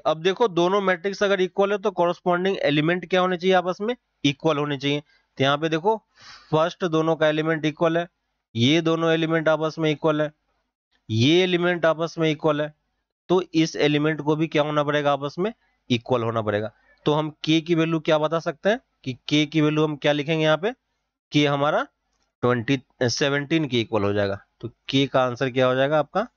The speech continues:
simply सेवनटीन है। तो यहाँ पे मैट्रिक्स मल्टीप्लिकेशन भी है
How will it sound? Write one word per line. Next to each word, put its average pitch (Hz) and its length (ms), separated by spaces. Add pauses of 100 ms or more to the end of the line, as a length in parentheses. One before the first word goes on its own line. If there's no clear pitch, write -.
(380)
simply 135 440 (300)
सेवनटीन 104 540
है। - 80 (320)
तो 170 80
यहाँ 170 240
पे 220 180
मैट्रिक्स 185 520
मल्टीप्लिकेशन 165 840
भी 196 120
है 262 140